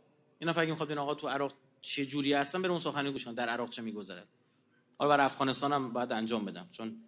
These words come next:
دیدم یه سری شبهه شده براشون. فقط بدونین این حرفایی که تو شبکه‌های اجتماعی می‌زنن، یه مش مزخرفات. این کسی که این حرفا رو می‌زنن، دو قرون نه طالبان می‌شناسن، نه افغانستان می‌شناسن،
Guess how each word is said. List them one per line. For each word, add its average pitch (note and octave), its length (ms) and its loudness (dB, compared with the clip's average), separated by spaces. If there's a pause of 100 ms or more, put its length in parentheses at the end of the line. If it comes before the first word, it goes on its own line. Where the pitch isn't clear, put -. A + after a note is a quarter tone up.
(220)
دیدم C3+ 160 2
یه C3+ 60 0
سری C3 140 0
شبهه B2+ 320 0
شده C#3+ 220 0
براشون. B2 260 -2
فقط F3 200 2
بدونین F3+ 260 6
این E3 100 -2
حرفایی D#3 280 0
که C#3+ 60 -14
تو D3 60 -8
شبکه‌های C#3 220 -4
اجتماعی C3+ 160 -8
می‌زنن، D#3 160 -4
یه F3 60 -2
مش D#3+ 180 -6
مزخرفات. A#2 540 -6 (1200)
این D3 100 -4
کسی F3 120 2
که G3 60 4
این F3+ 80 4
حرفا E3 280 2
رو D#3 60 2
می‌زنن، E3+ 220 2
دو G#3 200 10
قرون F#3 260 6
نه F#3 80 6
طالبان D#3+ 480 2
می‌شناسن، G#2+ 480 -8 (500)
نه G3+ 180 10
افغانستان E3 640 4
می‌شناسن، B2 640 -6